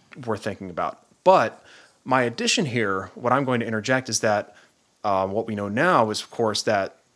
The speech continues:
the lactate oxidation can take place in the muscle itself. And we discussed this several times in the podcast. So,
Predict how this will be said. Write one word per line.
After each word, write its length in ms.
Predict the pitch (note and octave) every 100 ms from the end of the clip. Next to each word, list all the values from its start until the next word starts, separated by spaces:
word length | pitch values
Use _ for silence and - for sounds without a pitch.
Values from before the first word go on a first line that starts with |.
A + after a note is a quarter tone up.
| -
the 120 | G#2
lactate 340 | A2 C#3+ -
oxidation 500 | A2+ A2+ B2+ D3 D3
can 120 | B2+ A2+
take 260 | - B2+
place 280 | - B2 -
in 40 |
the 60 | G#2+
muscle 400 | G2+ G#2+ - F#2
itself. 720 | F2+ - - A2 - - - - _ _ _ _ _ _ _ _
And 100 | G#3
we 100 | G3+
discussed 400 | G3 - A3 G#3
this 260 | G#3 - -
several 280 | - D3+ E3+
times 240 | - A2
in 60 | G2+
the 60 | F#2+
podcast. 580 | - E2+ - - -
So, 260 | - G#2+ G2